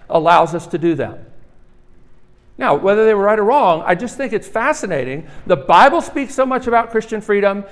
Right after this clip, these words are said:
So many Christians in previous centuries, particularly people that you don't think of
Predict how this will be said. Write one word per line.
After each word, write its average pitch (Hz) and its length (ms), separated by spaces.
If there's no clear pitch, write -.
So 269 400
many 254 480
Christians 233 560
in 190 100
previous 247 500
centuries, 185 680
particularly 330 540
people 254 280
that 220 100
you 202 100
don't 240 320
think 381 240
of 185 480